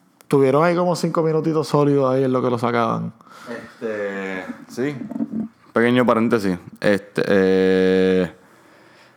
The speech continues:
Speaker 2: estaría feo que él se, que él se lesionara.
Speaker 1: Se le lesionó Millsap.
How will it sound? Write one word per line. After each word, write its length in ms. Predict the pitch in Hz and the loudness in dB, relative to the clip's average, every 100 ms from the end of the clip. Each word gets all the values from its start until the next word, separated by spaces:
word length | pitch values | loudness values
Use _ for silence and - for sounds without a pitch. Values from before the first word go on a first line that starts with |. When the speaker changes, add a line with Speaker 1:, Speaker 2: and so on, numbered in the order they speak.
| _ _ | _ _
Speaker 2:
estaría 360 | _ 90 90 101 | _ 0 0 0
feo 400 | - 98 98 95 | 0 2 2 2
que 60 | |
él 100 | 90 | 0
se, 420 | 87 - 98 95 85 | 0 0 2 2 0
que 80 | |
él 60 | 90 | -4
se 160 | - 92 | -2 -2
lesionara. 560 | 92 101 92 90 87 | -2 0 2 2 0
Speaker 1:
Se 120 | - | -4
le 80 | 147 151 147 | -6 -4 -6
lesionó 380 | 143 156 143 151 | -8 -10 -8 -8
Millsap. 360 | 175 - 143 | -10 -10 -12